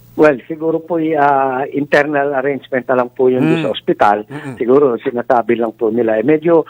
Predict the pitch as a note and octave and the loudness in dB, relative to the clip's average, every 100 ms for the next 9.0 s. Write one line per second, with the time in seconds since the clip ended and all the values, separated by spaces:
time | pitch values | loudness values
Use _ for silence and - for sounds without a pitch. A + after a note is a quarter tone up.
0 | - - A#2 D3 D#3+ D#3 D#3+ D#3+ D#3 D3+ | -6 -6 0 0 0 0 0 0 0 0
1 | D3+ D3 D3 C#3+ C#3 B2+ C3 C#3 C3 C3 | 2 0 0 -2 -2 -2 -2 0 0 0
2 | B2 B2+ A#2+ A2+ A2+ A2+ B2+ D#3 C3+ A2+ | 0 0 0 0 -2 0 2 2 0 -8
3 | B2 A#2 A2+ G2 G2+ - B2 C3+ C#3 B2+ | -6 -6 -6 -4 -6 -6 -8 -2 2 4
4 | B2 A#2+ A#2+ C3 G3 G3 F#3 F#3 D#3 D3+ | 4 2 2 2 2 2 0 -2 -6 -2
5 | D#3 D3 C3+ C3+ C3 B2+ C3 A#2+ A2 A2 | 0 2 2 2 0 -8 -8 -8 -8 -8
6 | C3+ A#2+ B2+ G#2+ - F2 - - - A#2+ | -6 -4 0 0 0 -4 -4 -20 -6 0
7 | A2 G#2 G2 F#2 F2+ F2 - F2 - - | 2 2 -2 -4 -4 -6 -4 -4 -6 -12
8 | - D#2+ D#2 - _ - F2 F2 C#2+ C2+ | -10 -6 -8 -8 _ -4 -2 -2 -4 -10